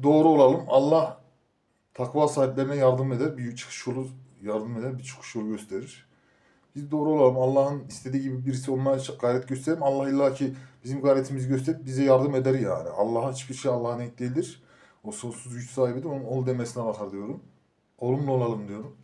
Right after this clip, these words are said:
Her şey düzelir inşallah diyorum. Çaba bizim, hüküm Allah'ın diyorum. Ondan sonra sizi yalnız bırakmayacağım arkadaşlar, her ne olursa olsun.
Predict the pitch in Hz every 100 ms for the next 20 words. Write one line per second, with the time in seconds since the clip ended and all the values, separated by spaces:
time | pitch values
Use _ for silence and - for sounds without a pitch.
0 | _ _ _ _ _ _ _ - 135 165
1 | 135 135 151 147 127 135 117 110 - 110
2 | 107 - _ _ _ _ _ _ _ _
3 | _ _ _ _ _ _ - 160 156 170
4 | 156 147 185 185 139 - 190 160 160 156
5 | 170 135 110 - - - _ _ _ _
6 | _ _ _ _ _ _ _ _ _ 117
7 | 147 156 - 156 151 - 151 160 156 160
8 | 151 165 170 160 151 135 127 127 117 -
9 | 131 123 123 120 113 107 117 107 143